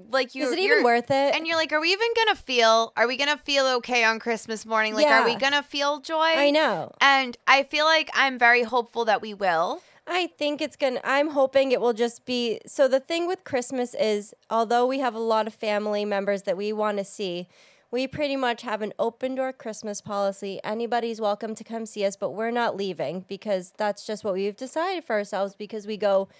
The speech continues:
Speaker 2: every other day to someone else's house. And that's something that we wanna have at home.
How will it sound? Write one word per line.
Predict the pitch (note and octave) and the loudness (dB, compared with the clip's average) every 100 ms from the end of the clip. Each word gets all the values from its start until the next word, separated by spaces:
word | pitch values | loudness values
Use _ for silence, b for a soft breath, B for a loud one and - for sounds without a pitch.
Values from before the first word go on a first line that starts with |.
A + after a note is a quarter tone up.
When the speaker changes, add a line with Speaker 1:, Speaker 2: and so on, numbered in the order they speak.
| b b - | b b -2
Speaker 2:
every | C#4 D4+ | 0 2
other | C#4 A#3+ A#3 | 2 2 0
day | F#3 A2 - - | -2 -4 -12 -16
to | - | -12
someone | G#3 G#3 F#3 | -8 -4 -4
else's | D#3+ D#3+ F3 D#3+ | -4 -8 -10 -10
house. | A#2 D2 - - b b b | -10 -10 -14 -20 b b b
And | - C4 | -2 0
that's | B3 - | 2 0
something | C4 B3 B3 | -2 -2 -2
that | G3+ | -2
we | |
wanna | A3 G#3 G3+ | -2 -2 -2
have | G3+ F#3 | -4 -4
at | E3 F#3+ | -4 -4
home. | G3+ B2 - | -4 -6 -8